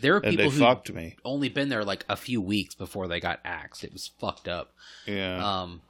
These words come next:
Speaker 1: and Netflix can go to hell at this point, really. But yeah, Coinbase,
Speaker 2: Yeah.
Speaker 1: like, crypto is not going well. And also, uh, OpenSea had one of their, like, top leadership get arrested by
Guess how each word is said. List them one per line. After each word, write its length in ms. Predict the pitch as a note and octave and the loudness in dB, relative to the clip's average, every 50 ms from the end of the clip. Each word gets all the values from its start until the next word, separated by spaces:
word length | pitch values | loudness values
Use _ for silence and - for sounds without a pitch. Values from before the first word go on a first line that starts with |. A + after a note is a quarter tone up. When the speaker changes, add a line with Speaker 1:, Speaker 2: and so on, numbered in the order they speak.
| _ - | _ -12
Speaker 1:
and 140 | - G2+ A2+ | -8 -2 -2
Netflix 420 | C#3+ D#3 - - B2 A#2 - - | -2 -2 -2 -4 -8 -6 -6 -8
can 120 | - A2 | -8 -8
go 100 | G#2 A2 | -8 -4
to 80 | G2 F2+ | -4 -4
hell 220 | E2 G2+ G2 F2+ | -4 -6 -8 -8
at 80 | E2 - | -10 -12
this 120 | F2 D#2+ | -14 -20
point, 300 | - - F#2 F2+ F2 - - | -16 -14 -14 -12 -12 -14 -12
really. 440 | - F2+ F#2 F2 E2 D2+ F2+ E2+ - _ _ _ _ _ - | -12 -12 -10 -10 -10 -12 -12 -14 -14 _ _ _ _ _ 2
But 100 | A#2+ C3 | 6 6
yeah, 160 | C#3+ A2+ G2+ | 6 6 4
Coinbase, 720 | - - D3+ D#3 E3+ E3+ D#3 E3 D#3+ D#3+ F#3+ F#3+ - B2+ | 2 0 2 2 4 6 6 6 6 6 4 0 -6 -6
Speaker 2:
Yeah. 60 | - | -2
Speaker 1:
like, 220 | - B2 A#2+ - - - | 0 0 0 -2 -4 0
crypto 480 | - B3+ B3+ - A#3+ G#3+ G#3 G3+ F#3+ | 0 0 2 4 4 4 4 4 4
is 280 | F#3+ F3+ E3 D#3+ - - | 2 2 0 -2 -6 -4
not 220 | F#3+ G3 G3 F#3+ | -2 -2 -2 -2
going 220 | - G3+ G3 F#3+ F#3+ | -2 -2 -2 0 0
well. 340 | G3+ A3 A3+ F3+ B2+ G2+ | 0 0 2 2 2 0
And 140 | F#2 A#2 A2+ | -2 -4 -2
also, 560 | G2 B2+ F3 G#3 - - D3 D#3 F3 F3+ F3+ | 0 0 0 0 0 0 2 2 2 2 2
uh, 600 | E3+ A2+ D3 D3+ D#3 D#3 D#3 D#3 D#3 D#3 - - | 2 2 2 2 2 2 0 0 0 -2 -2 0
OpenSea 680 | D#3+ G3 - - E3 D3 - - - B2+ G2+ F#2 F#2 - | -2 -2 0 0 -2 -2 -2 -4 -4 -4 -2 -4 -4 -4
had 260 | - A2+ A2+ A#2 A2+ | -4 -2 -2 -2 -2
one 220 | A2 A2+ A#2+ B2 | -4 -6 -4 -4
of 120 | C3 B2 A#2 | -4 -4 -4
their, 220 | C3+ C3 C3+ C3+ - - - _ _ _ _ _ _ - | -4 -4 -4 -6 -8 -14 -20 _ _ _ _ _ _ -6
like, 200 | - G#2+ G2+ G3 - _ _ _ _ _ _ _ _ - | -4 -4 -4 -4 -6 _ _ _ _ _ _ _ _ -12
top 260 | - - C3 - - | -4 -4 -4 -4 -2
leadership 540 | C3+ D3+ E3 D#3 C3+ - - B2+ G2 - _ - F#2+ | -2 0 0 0 -2 -2 -2 -4 -4 -6 _ -10 -4
get 160 | G2+ G2+ G#2 | -4 -2 -2
arrested 500 | G2+ A2+ A#2+ A2+ - - - G#2+ G2 F#2 | 0 -2 -2 -4 -4 -6 -6 -6 -6 -2
by 280 | - G#2 G#2 G#2 G2 | -2 0 0 0 -2